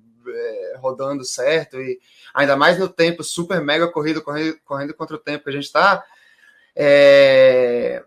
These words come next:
é isso que você falou, tipo, de alguém de, de assumir a posição também, de, de, é, tem muita gente que eu mostro o trailer, falo sobre o projeto, e a pessoa gosta, parabeniza, é, manda emojizinho de palminha, e é isso aí.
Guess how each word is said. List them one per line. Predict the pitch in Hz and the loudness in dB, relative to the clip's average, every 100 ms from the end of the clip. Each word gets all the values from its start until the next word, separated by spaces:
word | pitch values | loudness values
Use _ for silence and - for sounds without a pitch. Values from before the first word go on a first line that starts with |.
| - | -2
é | 147 | 2
isso | 190 170 | 4 2
que | - | -2
você | 165 | 0
falou, | 175 180 151 | 2 4 2
tipo, | 127 139 | 0 -2
de | |
alguém | 143 135 147 | 0 0 -4
de, | 160 151 | -4 -2
de | 156 | -2
assumir | 160 - 180 185 | -2 -2 0 0
a | |
posição | 190 190 233 - 170 | 0 -4 -4 -4 -4
também, | 156 156 135 131 | -2 -4 -4 -6
de, | 120 127 123 | -6 -6 -6
de, | 120 131 127 - _ _ _ - | -10 -10 -10 -12 _ _ _ -10
é, | 127 127 127 123 123 | -6 -4 -4 -6 -8
tem | 135 | -8
muita | 143 165 185 | -6 -2 0
gente | 180 175 | -2 -2
que | 180 | 0
eu | 175 165 151 135 139 | 0 0 -2 -2 -2
mostro | 139 139 151 - 131 | 2 4 4 0 -12
o | |
trailer, | 127 185 214 196 180 | -6 -2 0 0 0
falo | 165 170 | 0 -2
sobre | 170 | -4
o | - | -6
projeto, | 151 147 175 208 220 220 214 214 214 | -4 0 2 2 0 -4 -10 -8 -4
e | 190 | 0
a | 175 | 0
pessoa | 175 175 175 170 156 | 0 -6 -6 -4 -4
gosta, | 143 151 180 214 214 - 196 185 | -2 2 4 4 2 -6 -8 -6
parabeniza, | 180 165 165 160 147 160 202 220 214 196 202 196 190 - _ _ _ _ _ _ _ | -2 0 0 -2 -4 -2 0 0 -2 -4 -4 -4 -6 -10 _ _ _ _ _ _ _
é, | 139 139 135 131 | -12 -10 -10 -12
manda | 131 151 156 | -8 -6 -2
emojizinho | 160 156 165 147 135 156 | -2 0 -4 -4 -8 -10
de | |
palminha, | 160 156 156 165 190 220 226 226 226 | -4 -2 -2 -2 -4 -2 -2 -4 -4
e | 214 208 | -6 -8
é | |
isso | 202 208 | -10 -10
aí. | 180 | -10